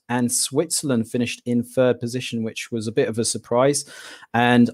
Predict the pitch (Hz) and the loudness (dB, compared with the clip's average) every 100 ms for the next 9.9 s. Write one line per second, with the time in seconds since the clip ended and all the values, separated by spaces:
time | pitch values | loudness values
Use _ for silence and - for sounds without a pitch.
0 | - 135 131 131 123 127 127 120 127 123 | 0 2 6 6 4 4 4 4 4 2
1 | 120 123 127 123 120 127 127 123 - - | 2 -2 2 4 4 4 2 0 -8 -4
2 | 127 123 120 120 110 - 120 113 117 110 | 2 2 2 -6 -6 -2 -2 -2 -4 -6
3 | - 127 117 - 117 113 110 113 120 120 | 0 0 0 -2 -2 -2 -4 -2 0 0
4 | - - 127 120 117 - 120 120 117 117 | -2 2 4 6 2 0 -2 2 2 4
5 | 117 117 - 123 123 110 107 113 110 - | 4 4 2 4 4 0 -4 -2 -2 0
6 | 120 113 113 127 - 123 113 117 107 120 | 2 4 2 -2 2 2 2 -4 -2 0
7 | 120 127 127 127 123 123 120 127 123 - | 2 2 0 -2 2 2 4 2 2 0
8 | 131 120 117 - 127 120 120 131 123 123 | 0 2 0 2 2 2 2 2 2 4
9 | 135 131 - - - - 131 127 | 4 2 -6 -10 -10 0 4 4